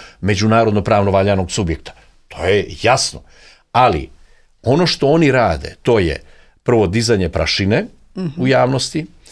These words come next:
Speaker 1: a, obmanjivanje sopstvene i svetske javnosti u tom pravcu i treće, zastrašivanje Srba da se ne vraćaju dole, kao i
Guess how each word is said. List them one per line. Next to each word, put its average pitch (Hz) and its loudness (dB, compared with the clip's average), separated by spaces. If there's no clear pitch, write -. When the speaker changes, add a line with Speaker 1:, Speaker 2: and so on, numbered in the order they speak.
Speaker 1:
a, 98 2
obmanjivanje 120 2
sopstvene 104 0
i 123 0
svetske 139 -2
javnosti 135 0
u 147 0
tom 147 0
pravcu 143 -2
i 120 -2
treće, 156 2
zastrašivanje 151 0
Srba 123 0
da 110 2
se 123 -2
ne 113 0
vraćaju 104 0
dole, 196 2
kao 220 0
i 247 -2